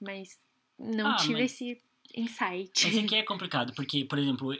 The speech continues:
Speaker 2: eu quando penso na minha, na minha trajetória literária, foi, foram dois momentos, assim, de muita, de muita sorte, assim, muita...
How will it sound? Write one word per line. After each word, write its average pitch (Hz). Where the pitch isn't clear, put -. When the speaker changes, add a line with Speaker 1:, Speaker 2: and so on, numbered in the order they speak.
Speaker 2:
eu 156
quando 147
penso 123
na 117
minha, 117
na 135
minha 117
trajetória 110
literária, 123
foi, 143
foram 143
dois 151
momentos, 170
assim, 156
de 180
muita, 185
de -
muita 175
sorte, 262
assim, -
muita... 151